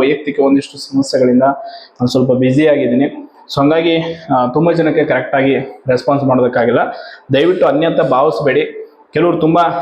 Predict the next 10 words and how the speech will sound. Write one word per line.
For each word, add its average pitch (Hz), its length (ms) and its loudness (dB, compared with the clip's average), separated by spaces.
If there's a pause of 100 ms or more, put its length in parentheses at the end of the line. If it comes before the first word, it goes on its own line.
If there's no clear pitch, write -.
(300)
ಕೆಟ್ಟದಾಗೆಲ್ಲ 143 520 2
ಮೆಸೇಜ್ 135 360 0
ಹಾಕುವಂಥದ್ದು 127 520 -2
ಕೂಡ 120 140 -2
ನೋಡಿದೆ. 120 360 0
ದಯವಿಟ್ಟು 139 360 2
ಆ 120 60 2
ಥರ 120 160 -2
ಏನೂ 123 280 0
ಇಲ್ಲ. 120 180 0